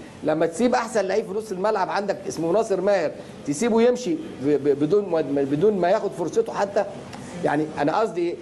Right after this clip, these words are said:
وجبت لعيبه للاسف الشديد. احنا بنتكلم كل اللي بيحصل الاداره، بالذات الاداره المسؤوله عن الكوره في النادي الاهلي،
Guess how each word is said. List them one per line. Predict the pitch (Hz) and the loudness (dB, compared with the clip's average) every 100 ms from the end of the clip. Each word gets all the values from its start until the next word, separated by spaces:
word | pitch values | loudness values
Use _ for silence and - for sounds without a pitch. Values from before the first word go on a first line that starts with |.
| - | -6
وجبت | 151 156 262 233 | -2 2 2 0
لعيبه | 202 175 254 220 | -2 -2 -2 -2
للاسف | 170 165 190 220 165 | -2 -2 -2 -2 -2
الشديد. | 147 143 143 - - - - | 0 0 0 -4 -12 -14 -4
احنا | - 175 | 0 0
بنتكلم | 160 - 233 247 220 - - - - 135 | 0 0 0 2 0 -4 -14 -16 -6 -4
كل | - 262 | 2 2
اللي | 247 | 2
بيحصل | 208 - - | 0 -2 -2
الاداره، | 165 147 147 151 208 240 214 - - - | -4 -2 -2 2 2 2 0 -4 -14 -8
بالذات | 143 131 175 247 240 | -4 0 2 2 0
الاداره | 147 151 208 | -4 0 0
المسؤوله | 196 156 196 | 0 -2 0
عن | 175 | 0
الكوره | 147 165 180 | 0 0 0
في | 143 | 2
النادي | 151 156 | -2 2
الاهلي، | 185 214 240 | 2 2 -2